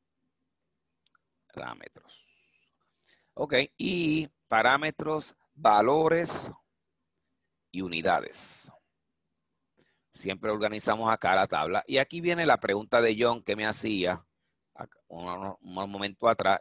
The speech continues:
que era cómo yo sé el flujo a través de Q uno. Por ejemplo, lo más importante es saber cuánto es el valor de Q uno max. Digo, todo es importante, ¿verdad? Pero tengo que saber ese valor. Así que voy aquí a la leyenda que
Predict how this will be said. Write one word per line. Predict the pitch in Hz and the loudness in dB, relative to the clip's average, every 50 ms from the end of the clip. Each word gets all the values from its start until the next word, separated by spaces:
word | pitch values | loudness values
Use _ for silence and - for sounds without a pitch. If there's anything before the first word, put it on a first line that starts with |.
| _ _ _ | _ _ _
que | - - 101 101 110 | -4 -2 0 2 4
era | 120 123 117 | 4 4 2
cómo | 113 _ - - 107 113 113 117 113 _ - - - - _ - | 2 _ -2 -2 -2 -2 -4 -4 -4 _ -18 -20 -20 -20 _ -6
yo | 101 104 | -4 -4
sé | 104 - 131 120 | -2 0 2 2
el | 113 - | 2 0
flujo | - - 104 110 120 127 123 110 | -2 -6 -6 -4 0 4 4 4
a | 101 | 4
través | - 95 90 90 90 87 | 4 2 0 2 0 0
de | 98 101 | 0 -2
Q | - - 120 | -2 -4 -8
uno. | 117 104 92 87 87 90 104 113 123 _ _ _ _ _ _ _ - | -10 -8 -6 -6 -6 -4 -6 -8 -10 _ _ _ _ _ _ _ -4
Por | 123 110 | 0 2
ejemplo, | 110 120 135 139 135 - 113 110 107 - | 2 2 2 -2 -2 0 0 0 0 2
lo | 101 101 92 | 2 2 2
más | 95 107 | 2 0
importante | 120 120 - 135 - - 107 98 98 - 131 | -2 -2 -4 -4 -2 0 0 0 0 0 -2
es | - | -2
saber | - - 98 90 92 98 - - _ | 2 2 2 2 2 0 -2 -4 _
cuánto | _ - 95 90 - - 90 | _ 0 0 0 2 0 0
es | 101 | 0
el | 92 85 | 0 2
valor | 82 85 87 87 87 | 2 2 2 2 0
de | 82 80 - | 0 -2 -4
Q | - 82 82 82 | -4 -8 -8 -6
uno | 80 80 78 78 | -6 -6 -6 -4
max. | 87 131 170 - - - - - _ _ | -2 0 0 0 -2 -6 -8 -12 _ _
Digo, | - 170 180 - | -4 -2 0 0
todo | - 92 95 98 | 0 0 -2 -2
es | 98 | -2
importante, | 95 85 - 78 76 110 135 147 - | -2 -4 -6 -4 -2 -2 0 2 2
¿verdad? | 101 92 101 - | 2 4 2 2
Pero | 98 85 78 | 0 -4 -6
tengo | - 85 95 107 | -6 -8 -6 -6
que | 117 | -4
saber | 110 95 87 85 82 | -2 0 0 0 0
ese | 80 82 76 | 0 -2 0
valor. | 73 78 85 107 120 120 _ _ _ _ - - - | 0 0 0 0 -2 -4 _ _ _ _ -20 -14 -10
Así | - 123 | -8 -2
que | - 165 139 | 0 0 2
voy | 117 123 131 | 4 4 4
aquí | 135 143 - - 143 147 147 - | 4 2 0 -2 -4 -4 -2 0
a | - 117 110 | 2 2 4
la | 101 101 | 4 4
leyenda | 104 101 98 98 110 117 123 123 113 107 101 107 | 4 2 2 2 0 0 0 0 2 2 2 2
que | - - - 98 107 113 - | 2 0 -2 0 0 -2 -4